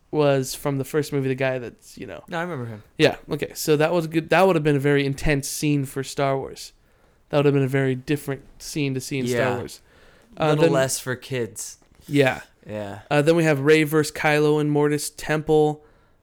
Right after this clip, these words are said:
Speaker 1: um, fighting s-, fight scene.
Speaker 2: Can you send this link to me?
Speaker 1: Yeah, I'll send this link to
Speaker 2: Okay.
Speaker 1: you 'cause you can't see it, huh?
Speaker 2: Yeah.
Speaker 1: I'm sorry. Here.
Speaker 2: That's okay.
Speaker 1: So you can kinda see that. And then we have R two D two's death on Coruscant. There's a picture of,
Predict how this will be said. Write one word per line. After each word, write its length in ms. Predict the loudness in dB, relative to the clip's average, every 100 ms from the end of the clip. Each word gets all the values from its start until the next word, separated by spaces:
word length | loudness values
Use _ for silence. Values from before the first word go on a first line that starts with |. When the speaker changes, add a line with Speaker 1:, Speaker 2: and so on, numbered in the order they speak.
| _
Speaker 1:
um, 320 | -4 -2 -2
fighting 440 | -4 -4 0 2 0
s-, 240 | -4 -8
fight 340 | -8 -2 -2 -2
scene. 380 | -2 0 0 -2
Speaker 2:
Can 120 | -4
you 100 | -6
send 320 | -8 -10 -10
this 180 | -12 -12
link 180 | -16 -18
to 120 | -18 -20
me? 160 | -14 -4
Speaker 1:
Yeah, 160 | -2 -2
I'll 80 |
send 260 | -4 -6 -8
this 140 | -8
link 140 | -12 -12
to 120 | -10
Speaker 2:
Okay. 100 | -10
Speaker 1:
you 40 | -10
'cause 200 | -12 -10
you 40 |
can't 220 | -8 -10
see 200 | -8 -8
it, 100 | -8
huh? 160 | -8 -14 -12
Speaker 2:
Yeah. 260 | -12 -12 -16 _ _ _
Speaker 1:
I'm 100 | -10
sorry. 300 | -8 -10 -12
Here. 220 | -12 -16 -20 -20 _ _ _ _ _ _
Speaker 2:
That's 200 | -18 -16
okay. 200 | -18 -16
Speaker 1:
So 180 | -14 -10
you 80 | -10
can 100 | -10
kinda 280 | -12 -14 -14
see 420 | -14 -14 -16 -18 _ _ _ _ -20 _ _
that. 380 | -6 -4 -6 -8 -8
And 120 | -4
then 80 | 0
we 100 | 0
have 500 | 0 0 0 -2 -6 _ _ _
R 140 | 0 0
two 120 | -2
D 180 | -4 -4
two's 260 | -4 -6
death 460 | -6 -4 0 0 -2
on 160 | -8 -6
Coruscant. 640 | -2 -2 -2 -6 -10 -6
There's 200 | -4 -4
a 60 | -4
picture 460 | -6 -2 0 2
of, 240 | 0 -2